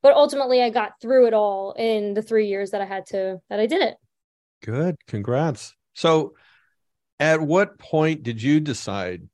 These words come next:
Speaker 2: P A? I mean, was this before you went to college or while you were in college?
Speaker 1: Um, while I was in college. It was after my, like, first semester, and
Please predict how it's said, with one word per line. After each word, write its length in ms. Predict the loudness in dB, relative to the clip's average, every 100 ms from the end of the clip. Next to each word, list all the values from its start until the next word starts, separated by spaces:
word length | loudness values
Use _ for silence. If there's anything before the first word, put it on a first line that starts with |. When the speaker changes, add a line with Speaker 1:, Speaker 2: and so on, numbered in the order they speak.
| _
Speaker 2:
P 200 | -4 -2
A? 60 |
I 20 | 0
mean, 160 | 0
was 180 | 0 0
this 160 | -2 -2
before 460 | -6 -4 0 2
you 80 | 4
went 120 | 0
to 40 | -2
college 400 | 0 0 0 -2
or 80 | -4
while 240 | -4 -6
you 140 | -6
were 80 | -8
in 240 | -8 -10 -10
college? 480 | -12 -12 -16 -20 _ _ _ _ _ 2
Speaker 1:
Um, 260 | 4 6
while 120 | 6
I 80 | 6
was 140 | 6 2
in 200 | -2 -4
college. 440 | -4 -2 -2 0
It 80 | 4
was 180 | 4 2
after 400 | -2 -4 -4 -2
my, 160 | 0
like, 200 | 0 -2
first 300 | -4 -6 -4
semester, 840 | -4 -4 -4 -6 -2 0 -2 -4 -8
and 640 | -6 -4 -2 -4 -4 -6